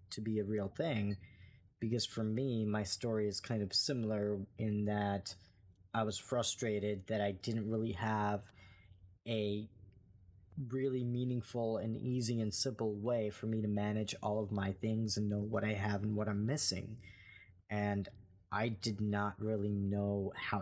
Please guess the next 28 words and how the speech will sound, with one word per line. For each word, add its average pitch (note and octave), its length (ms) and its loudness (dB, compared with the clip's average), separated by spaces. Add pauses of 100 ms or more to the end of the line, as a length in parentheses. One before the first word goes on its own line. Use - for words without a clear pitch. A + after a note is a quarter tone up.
to - 120 -2
solve F#2 420 0
that F#2+ 220 -2
problem. F#2+ 480 -2 (100)
For G#2+ 80 -4
me, G#2 420 0 (580)
I G#2+ 60 4
couldn't G#2 360 -2
code A#2+ 400 -2
like G2+ 280 -2
you, G#2+ 400 0 (380)
so F#2+ 600 0 (1080)
for G2+ 140 -4
me, G#2 200 2
that G2 200 2
wasn't G2 240 -2
really G2 240 0
an F#2+ 80 0
option. - 380 -4 (260)
But G2+ 140 0
it's - 200 -4
really A2+ 280 0
cool A2 220 0
that G2+ 200 -2
you G#2+ 220 0
came G#2 280 0
up G2+ 280 0 (160)
with G2+ 200 2